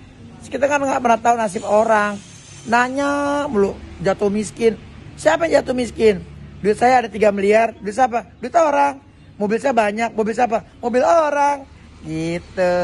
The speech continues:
Begitu ya. Jadi teman-teman,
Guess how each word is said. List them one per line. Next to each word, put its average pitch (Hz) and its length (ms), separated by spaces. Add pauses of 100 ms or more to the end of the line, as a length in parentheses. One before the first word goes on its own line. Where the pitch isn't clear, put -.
(800)
Begitu 175 640 (400)
ya. 220 280 (440)
Jadi 190 200
teman-teman, 190 960